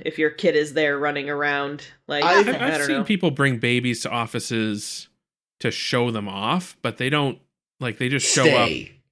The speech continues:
Speaker 3: show the baby around, and then leave.
Speaker 2: Yeah, that's, like, that's the only time I've seen that is when, like, someone who's on maternity leave will come in.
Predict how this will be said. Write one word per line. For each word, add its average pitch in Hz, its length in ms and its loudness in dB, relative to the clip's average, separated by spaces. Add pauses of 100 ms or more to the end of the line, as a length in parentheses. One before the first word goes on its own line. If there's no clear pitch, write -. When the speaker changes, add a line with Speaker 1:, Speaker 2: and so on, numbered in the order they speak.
(160)
Speaker 3:
show 131 360 2
the 120 100 0
baby 120 340 2
around, 113 360 2
and 107 80 -2
then 101 220 -4
leave. 101 520 -2
Speaker 2:
Yeah, 208 260 6
that's, 220 220 4
like, 214 160 4
that's 233 240 4
the 240 80 8
only 190 160 6
time 139 220 2
I've 123 180 4
seen 107 220 0
that 98 120 -2
is 107 120 -2
when, 113 80 0
like, 113 160 0
someone 131 240 0
who's 120 160 0
on 113 180 2
maternity 107 500 2
leave 98 220 -2
will 98 100 -8
come 107 300 -2
in. 98 340 -2